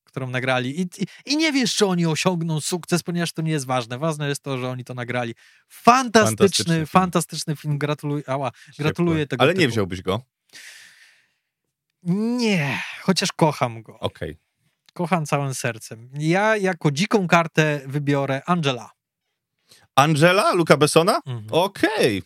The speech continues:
Speaker 2: Dawno
Speaker 1: Angela.
Speaker 2: nie widziałem tego filmu.
Speaker 1: Ja powtórzyłem sobie rok temu i
Speaker 2: To jest piękny film.
Speaker 1: to jest piękny film, prze-,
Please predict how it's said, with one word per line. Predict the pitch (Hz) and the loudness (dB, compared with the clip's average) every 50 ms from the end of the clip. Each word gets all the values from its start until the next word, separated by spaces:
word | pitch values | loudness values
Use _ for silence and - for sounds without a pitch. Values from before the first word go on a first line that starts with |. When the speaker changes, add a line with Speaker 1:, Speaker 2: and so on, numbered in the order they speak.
| - - | -10 -2
Speaker 2:
Dawno | 104 131 156 | 2 4 4
Speaker 1:
Angela. | 151 196 196 | 4 2 0
Speaker 2:
nie | 196 190 | -2 -2
widziałem | 180 190 196 185 | 0 0 0 0
tego | - 196 185 185 | -2 -2 -4 -4
filmu. | - - 196 170 - - - - 139 | -4 -6 -10 -10 -10 -12 -14 -12 -8
Speaker 1:
Ja | 139 147 165 180 180 180 175 170 165 - _ _ _ | -6 -4 -2 -2 0 0 -2 -2 -4 -8 _ _ _
powtórzyłem | - 165 - - 214 277 254 196 | -14 -12 -10 -6 -4 -4 -4 -2
sobie | - - 147 139 | -2 -4 -4 -4
rok | 135 139 - - | -4 -6 -6 -6
temu | 143 131 123 120 120 123 135 _ _ _ _ | -6 -6 -6 -8 -12 -14 -16 _ _ _ _
i | - 131 131 131 127 127 127 - _ _ _ _ _ _ _ | -8 -8 -8 -8 -8 -12 -14 -16 _ _ _ _ _ _ _
Speaker 2:
To | 127 | -6
jest | 123 - | -6 -2
piękny | - - 202 240 240 - 202 165 | 0 0 0 0 -2 -4 -8 -6
film. | - - 92 - - | -6 -6 -8 -6 -4
Speaker 1:
to | - | -2
jest | 170 - | -2 2
piękny | - 220 220 208 - - 196 | 2 2 2 2 0 -2 -2
film, | - - 160 156 143 | -2 -2 -4 -6 -4
prze-, | - - - 220 208 202 196 196 196 | -4 -2 0 2 2 2 2 0 -2